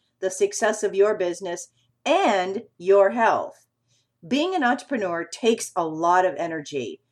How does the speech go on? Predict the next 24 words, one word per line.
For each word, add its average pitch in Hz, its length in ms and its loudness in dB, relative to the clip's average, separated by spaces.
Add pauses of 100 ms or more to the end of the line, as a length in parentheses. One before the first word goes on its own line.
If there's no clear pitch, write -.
(200)
more 240 240 0
than 196 280 -2
many 247 260 -2
other 220 240 -2
careers, 185 720 -4 (280)
and 190 220 -2
being 247 320 -2
healthy 247 580 -6 (120)
and 202 160 -2
physically 262 500 -4
fit 233 400 -4
is 190 280 0
vital 208 600 2
to 202 140 -8
maintaining 180 640 -6
the 151 120 -8
valuable 196 560 0
source 214 300 -8
of 220 100 -6
energy 147 560 -4 (300)
you 208 340 -4
need 170 480 -6 (220)
to 190 100 -2
keep 233 380 -4